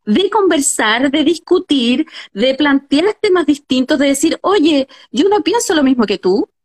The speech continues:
pero te valoro. Ok, yo no voy a, no, no te voy a hacer cambiar de opinión,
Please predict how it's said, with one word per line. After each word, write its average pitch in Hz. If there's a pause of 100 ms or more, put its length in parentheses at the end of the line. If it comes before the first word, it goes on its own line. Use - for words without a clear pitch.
(240)
pero 320
te 330
valoro. 359 (680)
Ok, 320 (280)
yo 311
no 392
voy 381
a, 359
no, 302
no 302
te 381
voy 359
a 339
hacer 311
cambiar 320
de 302
opinión, 277